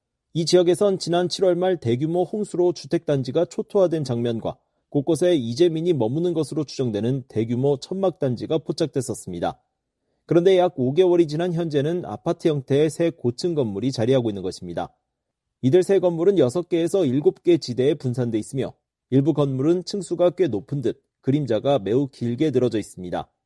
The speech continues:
위성사진의 화질이 낮아 정확한 건물의 수를 파악하긴 어렵지만 그림자를 토대로 세어본 결과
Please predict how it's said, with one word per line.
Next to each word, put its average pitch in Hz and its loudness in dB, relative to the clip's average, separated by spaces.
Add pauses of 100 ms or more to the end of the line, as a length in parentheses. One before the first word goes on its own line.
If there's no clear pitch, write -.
(520)
위성사진의 185 0
화질이 196 -2
낮아 185 2
정확한 170 -4
건물의 156 0
수를 151 -2
파악하긴 139 -2
어렵지만 107 -4 (400)
그림자를 170 4
토대로 156 0
세어본 147 -2
결과 104 -4